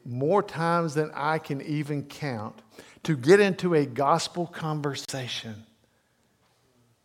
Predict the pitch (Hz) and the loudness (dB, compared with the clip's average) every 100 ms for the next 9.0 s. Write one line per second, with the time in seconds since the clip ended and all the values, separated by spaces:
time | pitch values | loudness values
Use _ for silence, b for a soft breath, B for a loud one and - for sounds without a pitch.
0 | _ - 185 214 247 - 190 180 175 160 | _ 4 6 6 4 4 6 6 4 2
1 | 156 151 160 147 143 139 - 143 147 143 | 2 2 2 4 4 2 0 -2 0 2
2 | 196 185 - 226 190 156 B B B 180 | 2 2 6 10 12 10 B B B 4
3 | 190 180 160 143 170 170 160 - 180 190 | 6 6 4 6 6 6 2 -4 4 6
4 | 180 - 214 190 - 190 170 156 185 180 | 6 4 2 2 0 -2 2 4 4 6
5 | 185 165 185 196 214 123 b b b b | 6 6 6 10 10 8 b b b b
6 | b b _ _ _ 127 175 233 196 175 | b b _ _ _ 4 6 8 6 4
7 | 202 175 233 226 151 104 - - _ _ | 4 6 6 4 0 -2 -6 -18 _ _
8 | - 113 110 113 131 - 143 107 95 | -8 -4 -4 -4 -6 -8 -10 -8 -10